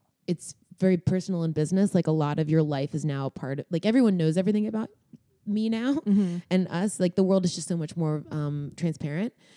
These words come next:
Speaker 1: So sometimes it's hard to, like, separate out, um, like, "Oh, I'm having a personal thing happen, but I need to be at work and be professional." Um, and so a lot of times for me, it's like,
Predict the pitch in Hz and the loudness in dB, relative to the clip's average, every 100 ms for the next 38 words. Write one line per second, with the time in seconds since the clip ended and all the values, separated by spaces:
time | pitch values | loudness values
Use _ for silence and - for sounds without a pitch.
0 | - _ - - 190 180 170 165 165 - | -20 _ -12 0 4 8 8 8 4 2
1 | 214 214 202 - 156 170 165 156 160 165 | 4 6 4 2 -2 -2 0 -2 -2 -2
2 | 156 143 - - - 160 160 147 147 147 | 0 -2 -4 -8 -6 -2 -2 -2 -2 -2
3 | 143 - _ - _ _ _ - 147 139 | -2 -4 _ -20 _ _ _ -2 0 2
4 | 135 135 - - _ _ _ _ - 139 | 0 -2 -4 -8 _ _ _ _ -8 -8
5 | - - - _ 170 165 170 185 190 190 | -10 -20 -20 _ -2 0 2 2 2 4
6 | 180 160 - - 175 - 170 151 - 170 | 2 0 -4 -2 0 2 2 2 0 0
7 | 147 143 143 147 - 147 143 - - 165 | 0 -2 -4 -4 -4 -4 -4 -10 -4 0
8 | 151 147 160 165 151 151 - 160 156 147 | 0 2 2 2 2 0 2 2 2 0
9 | 156 143 - 240 233 165 120 147 151 - | -2 -2 -2 2 2 0 -2 -4 -4 -10
10 | - _ - 165 160 170 160 160 147 156 | -20 _ 0 2 2 0 2 2 2 0
11 | 156 151 - 151 151 156 - - 143 139 | 0 -2 0 0 2 0 -2 -6 -6 -6